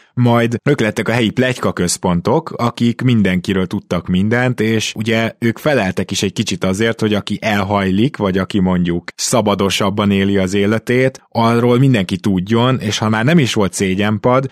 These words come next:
de azért a közbeszéd szégyenpadja még megmaradt, és, és akkor gyakorlatilag őt kiközösítették.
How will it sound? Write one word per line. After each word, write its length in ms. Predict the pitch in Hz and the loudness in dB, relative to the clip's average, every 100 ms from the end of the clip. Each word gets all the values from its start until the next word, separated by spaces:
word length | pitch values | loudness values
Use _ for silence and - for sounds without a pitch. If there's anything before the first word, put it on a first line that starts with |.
| - | -4
de 140 | 113 | 0
azért 520 | 120 123 135 131 - - | 2 2 2 0 -6 -2
a 380 | 117 123 127 117 | 2 2 2 2
közbeszéd 600 | 156 101 92 92 98 87 | 2 2 0 -2 -2 -2
szégyenpadja 760 | 113 92 90 95 98 92 104 | -2 0 0 0 0 0 0
még 200 | 101 101 | 2 2
megmaradt, 640 | 110 95 82 82 104 - 95 | 0 0 0 0 -2 -2 -2
és, 360 | 92 98 - | 0 -2 -4
és 300 | - 98 92 | -6 -8 -4
akkor 440 | 104 - 113 107 95 | -4 -2 -2 -2 -2
gyakorlatilag 680 | 104 - 110 107 113 104 104 | -4 0 0 0 0 0 0
őt 180 | 104 | -2
kiközösítették. 1200 | - - 85 76 78 85 87 87 - 76 - - | -2 -4 -4 -6 -8 -8 -8 -10 -8 -10 -10 -14